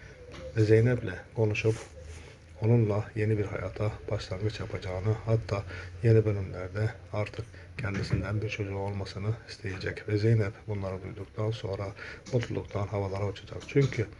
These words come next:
Halil'in çocukları ne kadar sevdiğini kendi gözleriyle görecek. Ve artık Halil ve Zeynep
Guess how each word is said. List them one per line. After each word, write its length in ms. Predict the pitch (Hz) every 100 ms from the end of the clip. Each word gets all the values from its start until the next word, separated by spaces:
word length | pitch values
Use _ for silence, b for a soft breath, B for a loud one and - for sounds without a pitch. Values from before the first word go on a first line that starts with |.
| B B B -
Halil'in 380 | 113 101 110 113
çocukları 500 | - 107 101 104 104
ne 80 | 110
kadar 220 | 110 95
sevdiğini 600 | 95 107 101 95 92 107 -
kendi 300 | 107 104 104
gözleriyle 520 | 104 95 104 117 104
görecek. 380 | 104 104 - 104 - B B B B B - 117
Ve 80 | 113
artık 340 | 123 - 107 - 110
Halil 300 | 107 120 110
ve 80 |
Zeynep 360 | 104 104 101